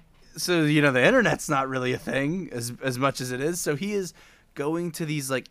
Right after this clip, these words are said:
in L A, like, underground, like, porn black markets. It's the weirdest shit I've ever seen.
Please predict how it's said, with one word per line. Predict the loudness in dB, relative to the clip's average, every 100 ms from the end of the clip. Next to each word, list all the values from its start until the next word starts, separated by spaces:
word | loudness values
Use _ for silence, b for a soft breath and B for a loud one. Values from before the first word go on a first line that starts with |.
| -2
in | 0 0
L | 0 2 2
A, | 2 0
like, | -2 -4 -8 -4
underground, | -2 2 0 0 0 0 0 0 -2
like, | -4 -6 _ _ _ _ 0
porn | 2 4 4 2 -2
black | -2 -4 -6
markets. | -6 -6 -4 -6 -8 -10
It's | -16
the | -10 -8
weirdest | -6 -8 -10 -10 -10 -8 -8
shit | -8 -6
I've | -4 -2
ever | -2 -2
seen. | -6 -6 -8 -8 -10 -10